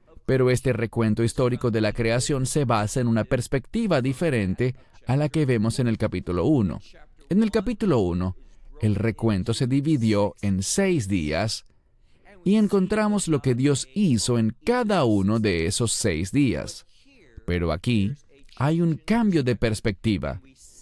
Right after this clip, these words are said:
y lo vemos aquí en el verso cuatro. ¿Dónde lo vemos? Leamos de nuevo, dice. "Y estas son las generaciones de los cielos y la tierra".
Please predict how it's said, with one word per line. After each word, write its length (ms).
y 100
lo 160
vemos 320
aquí 240
en 80
el 140
verso 320
cuatro. 500
¿Dónde 300
lo 100
vemos? 460
Leamos 400
de 100
nuevo, 480
dice. 460
"Y 200
estas 300
son 220
las 200
generaciones 840
de 140
los 180
cielos 520
y 80
la 100
tierra". 380